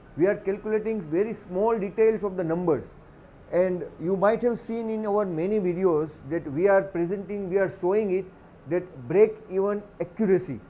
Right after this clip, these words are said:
and the real accuracy. So once you get, uh, this account as example, that in this account, uh, we are updating since the six month,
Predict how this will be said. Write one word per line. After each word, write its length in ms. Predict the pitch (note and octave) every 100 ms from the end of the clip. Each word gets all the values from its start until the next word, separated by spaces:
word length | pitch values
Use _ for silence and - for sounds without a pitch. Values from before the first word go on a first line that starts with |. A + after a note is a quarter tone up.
| - - -
and 220 | E3+ G3
the 80 | F#3+
real 320 | D3 A3 G#3
accuracy. 500 | D#3+ F3+ D#3+ C#3 A#2+ - - - - - -
So 120 | F#3
once 400 | F3 F3+ A#3+ A3+
you 100 | A#3+
get, 320 | F3+ A3 A3
uh, 280 | - E3+ E3+
this 200 | D3+ F#3+
account 400 | F3+ F3+ G#3+ G3+
as 140 | F#3+ E3
example, 580 | D3+ D#3+ G3+ D3 D3+ E3
that 180 | D#3 D#3
in 200 | D#3+ D#3+
this 160 | E3+ F3
account, 500 | E3+ F#3+ F3+ D#3 D3+
uh, 360 | C#3+ D3 C#3+ C3+
we 140 | E3
are 260 | E3+ E3 D3+ - - - -
updating 540 | D#3+ E3 G3+ G3+ F#3
since 220 | F#3 F#3+
the 100 | F3
six 300 | F3 G#3+ -
month, 320 | F3+ G3+ G#3+